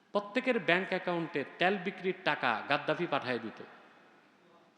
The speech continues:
গাদ্দাফি অ্যাকাউন্টে তেল বিক্রির পর প্রত্যেক নাগরিকের অ্যাকাউন্টে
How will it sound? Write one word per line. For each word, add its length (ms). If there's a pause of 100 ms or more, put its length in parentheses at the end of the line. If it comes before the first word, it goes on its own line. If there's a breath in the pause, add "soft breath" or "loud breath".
(480)
গাদ্দাফি 400 (1300)
অ্যাকাউন্টে 440 (840)
তেল 220
বিক্রির 320
পর 140 (680)
প্রত্যেক 420
নাগরিকের 440
অ্যাকাউন্টে 520